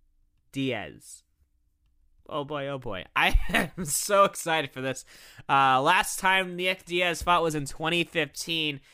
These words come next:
That was U F C one eighty-three, and that was against Anderson Silva. So, uh, I can only imagine the, uh, intro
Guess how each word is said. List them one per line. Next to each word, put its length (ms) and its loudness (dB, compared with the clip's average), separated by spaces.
That 140 -2
was 180 -4
U 100 0
F 140 2
C 200 -4
one 340 4
eighty-three, 640 0
and 100 -4
that 80 2
was 140 -2
against 360 -6
Anderson 520 -6
Silva. 640 -2
So, 420 2
uh, 360 4
I 100 2
can 160 -4
only 280 2
imagine 540 0
the, 280 -4
uh, 260 4
intro 760 0